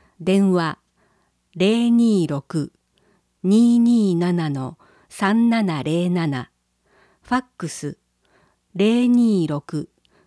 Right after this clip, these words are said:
二二四の一五一三。七月号は、六月二十八日金曜日発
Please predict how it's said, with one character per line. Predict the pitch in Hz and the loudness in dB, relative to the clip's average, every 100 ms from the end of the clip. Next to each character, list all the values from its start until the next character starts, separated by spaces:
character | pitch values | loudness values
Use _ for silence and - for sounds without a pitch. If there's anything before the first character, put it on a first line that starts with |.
| _ - | _ -2
二 | 202 233 240 233 | 2 4 4 4
二 | 233 226 180 | 4 2 2
四 | 170 190 175 156 | 0 0 0 0
の | 135 131 - _ _ | -2 -6 -12 _ _
一 | 170 - 247 | -12 -8 -6
五 | 240 247 202 127 | 0 0 0 -2
一 | 131 - | -8 -14
三。 | - 214 175 175 147 _ _ _ _ _ _ _ _ _ _ _ _ _ _ _ _ _ _ _ _ _ _ _ _ _ _ _ _ | -8 -4 -4 -6 -12 _ _ _ _ _ _ _ _ _ _ _ _ _ _ _ _ _ _ _ _ _ _ _ _ _ _ _ _
七 | - - 254 | -14 -2 2
月 | 262 262 262 | 2 2 2
号 | 226 180 160 | 4 4 2
は、 | 139 131 - _ _ - | 0 -6 -10 _ _ -2
六 | 175 - 254 | 0 4 4
月 | 240 233 220 | 4 0 0
二 | 220 240 | 2 2
十 | 214 190 165 | 4 2 2
八 | 160 - 190 | -4 -2 2
日 | 170 160 - | 2 0 -8
金 | - 220 254 | -2 4 6
曜 | 262 247 | 6 4
日 | 180 165 | 2 -2
発 | 156 | -4